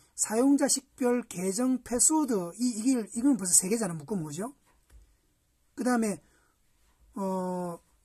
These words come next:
물리적 영역과 네트워크 영역을 분리하는 거, 영역 분리하는 부분. 요런 꼭지만 좀 잡아줘도 접근 통제에 대한 기술이 가능하다는 거. 그리고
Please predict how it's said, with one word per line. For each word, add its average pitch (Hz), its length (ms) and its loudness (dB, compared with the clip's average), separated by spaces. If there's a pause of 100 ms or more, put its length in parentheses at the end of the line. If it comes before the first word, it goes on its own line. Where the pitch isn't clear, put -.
물리적 262 380 6
영역과 214 480 0
네트워크 185 400 -4
영역을 202 300 0
분리하는 214 460 2
거, 135 140 -8
영역 277 280 6
분리하는 170 340 -6
부분. 139 320 -6 (720)
요런 330 240 8
꼭지만 214 340 -2
좀 170 120 -6
잡아줘도 170 560 -2
접근 220 240 -4
통제에 170 300 -4
대한 143 180 -10
기술이 175 280 -10
가능하다는 147 540 -6
거. 139 80 -8
그리고 226 260 -2